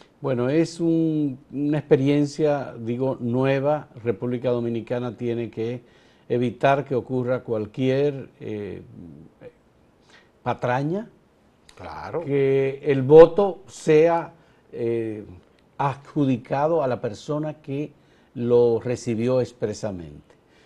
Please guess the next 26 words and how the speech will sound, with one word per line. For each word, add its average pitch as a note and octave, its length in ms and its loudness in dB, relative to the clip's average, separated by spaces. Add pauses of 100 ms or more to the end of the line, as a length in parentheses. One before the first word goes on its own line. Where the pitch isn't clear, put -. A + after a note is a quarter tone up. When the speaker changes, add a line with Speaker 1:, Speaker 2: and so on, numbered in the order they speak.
Speaker 1:
Si E3+ 200 0
hay A#3+ 180 4
diferencia F3 800 0
porque B2+ 320 -4
las B2 140 0
boletas C#3 480 0
tienen D3 320 0
algún B2 260 -4
tipo C#3 280 -6
de A#2+ 100 0
marca C3 500 0
o A2 140 0
alguna C3 540 -4 (340)
situación, C3+ 720 -6
bueno, F3+ 260 -2
pues A#2+ 200 -4
ya D3+ 260 2
se E3 160 0
verá D3 540 0
si - 280 -4
es C3 120 -2
válido C#3 440 0
o B2+ 120 -4
no C3+ 240 0
el C3 80 -2
voto. G#3 400 2